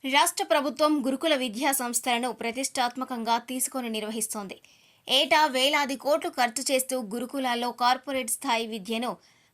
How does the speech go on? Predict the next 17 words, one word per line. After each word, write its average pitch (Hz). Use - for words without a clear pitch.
పేద 294
పిల్లలకు 262
విద్యతో 247
పాటు 226
నాణ్యమైన 240
భోజనం, 233
వసతి 320
కల్పించేలా 254
చర్యలు 254
చేపడుతున్నారు. 214
గురుకుల 349
విద్యార్థులకు 254
మెరుగైన 254
విద్యను 240
అందించాలన్న 226
ప్రభుత్వ 233
లక్ష్యం 220